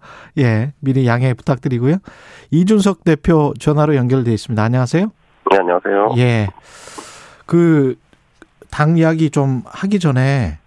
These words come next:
Speaker 1: 전두환
Speaker 2: 예.
Speaker 1: 씨 사망했었잖아요.
Speaker 2: 예, 예.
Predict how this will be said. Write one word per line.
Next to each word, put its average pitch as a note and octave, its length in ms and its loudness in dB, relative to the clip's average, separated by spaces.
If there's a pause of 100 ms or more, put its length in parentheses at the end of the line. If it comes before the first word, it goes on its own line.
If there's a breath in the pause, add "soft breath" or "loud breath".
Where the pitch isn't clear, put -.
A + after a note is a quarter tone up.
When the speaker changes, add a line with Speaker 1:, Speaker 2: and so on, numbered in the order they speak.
(140)
Speaker 1:
전두환 E3 1000 0
Speaker 2:
예. C3 60 -10
Speaker 1:
씨 C#3+ 220 -2
사망했었잖아요. C3 1300 -2 (380)
Speaker 2:
예, F#2+ 60 6
예. - 340 -2